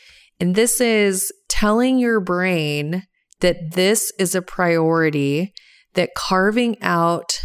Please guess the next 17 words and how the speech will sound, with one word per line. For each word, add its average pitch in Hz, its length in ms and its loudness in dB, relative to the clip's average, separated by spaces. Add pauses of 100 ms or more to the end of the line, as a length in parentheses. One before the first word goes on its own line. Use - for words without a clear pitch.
(160)
this 175 220 0
space 170 720 -2
every 196 460 0
single 220 400 0
week, 190 400 0 (880)
that, 175 340 0 (520)
hey, 220 500 0
it 185 140 0
matters 175 880 0
for - 120 -4
you 170 200 2
to 175 80 -2
have 175 340 0
a 226 80 2
relationship. 160 960 -2
You're 170 120 0
prioritizing 185 1500 2